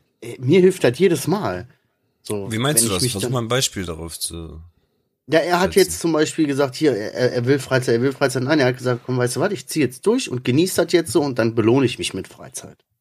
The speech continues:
Speaker 2: Mhm.
Speaker 1: So.
Speaker 2: Mhm.
Speaker 1: Oder du, du hast irgendwie denkst, „Scheiße, ähm, äh, hier, ich muss wieder drei Stunden auf die Bahn warten oder so, das ist alles voll Kacke und dies und das, ich hab eigentlich nur so und wollte eigentlich dies machen, wollte eigentlich das machen.“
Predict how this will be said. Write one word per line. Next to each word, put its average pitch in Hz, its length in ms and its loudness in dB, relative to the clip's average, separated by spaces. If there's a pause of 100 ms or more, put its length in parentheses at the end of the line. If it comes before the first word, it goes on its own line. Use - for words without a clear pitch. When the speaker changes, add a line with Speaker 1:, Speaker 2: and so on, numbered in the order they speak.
(220)
Speaker 2:
Mhm. 92 420 -6
Speaker 1:
So. 87 180 -10
Speaker 2:
Mhm. 82 200 -10 (560)
Speaker 1:
Oder 123 220 4
du, 127 380 2 (100)
du 127 460 0
hast 165 260 -2
irgendwie 139 260 0
denkst, 127 400 2
„Scheiße, 123 960 2
ähm, 110 140 -10 (1300)
äh, 110 340 0 (380)
hier, 156 220 6
ich - 140 -2
muss 143 160 -6
wieder 123 120 2
drei 127 240 2
Stunden 135 220 -6
auf 120 100 -6
die 123 120 -4
Bahn 139 280 2
warten 139 280 0
oder 120 160 4
so, 117 120 0
das 113 160 2
ist - 60 -4
alles 113 260 -4
voll 120 160 -4
Kacke 131 360 0
und 110 160 0
dies 113 140 -6
und 120 140 -2
das, 135 160 0
ich - 120 -4
hab 113 100 -6
eigentlich 120 200 4
nur 120 120 4
so 143 240 2
und 120 220 2
wollte 113 180 -2
eigentlich 123 220 0
dies 156 240 -2
machen, 127 260 2
wollte 90 140 -4
eigentlich 113 200 -4
das 135 160 -6
machen.“ 131 300 -4